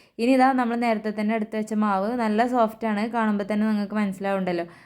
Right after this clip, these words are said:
കയ്യിൽ ഒട്ടിപ്പിടിക്കുക കാര്യങ്ങളൊന്നും ചെയ്യൂല. ഇനി അഥവാ ഒട്ടിപ്പിടിക്കാൻ തോന്നിയാൽ അല്പം വെള്ളം കയ്യിൽ തടവി കൊടുത്തിട്ട് അതിന് ശേഷം നമ്മൾ, ആ, എടുത്താൽ മതി.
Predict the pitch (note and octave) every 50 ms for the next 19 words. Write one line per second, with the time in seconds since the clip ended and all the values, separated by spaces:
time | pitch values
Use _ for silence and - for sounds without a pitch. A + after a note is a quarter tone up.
0 | _ _ - A#3+ A#3+ B3+ C4 C#4 C4+ - C4 G#3+ A3 A#3 A3+ A3 A3+ A3+ A3+ A3+
1 | A3 G#3 G#3 G3 G3 G3+ G3+ G3+ G#3 G#3 G#3+ G#3+ G3 F#3+ F#3 F3+ F#3+ G#3 A#3+ B3
2 | A#3 A3 A3+ A3 A3 G#3 G3+ A3 A#3+ B3+ A#3+ B3 A#3+ A3+ G#3 A3 A3 G#3+ G#3+ A3+
3 | A3 G#3+ G#3+ A3+ G#3+ F#3+ F#3+ F#3 F3+ G3+ C4 C#4+ - - - - - - - A3
4 | A3+ A3 A3+ B3 C4 B3+ B3 A3+ G#3+ G#3+ A#3 C#4 D#4+ - - _ _ - A#3 A3
5 | G#3+ G#3+ A#3 A3+ A#3+ A3+ G#3 G#3 G#3 G#3+ A3 A3+ G#3+ A3 - G3+ F#3 - A#3+ D4
6 | D4 - - - - - - G3+ A3 A3+ B3 A3+ B3 B3+ A#3 A3 A3+ A#3 A#3 A#3
7 | A3+ G#3 G3+ G3+ A#3 D#4 D#4+ - - _ _ _ _ _ - F#3+ G3 G3 G3 F#3+
8 | F#3 G#3+ G#3+ G3+ G3+ - G#3 G3+ G3+ G3+ F#3+ F3 G#3+ C#4 E4+ -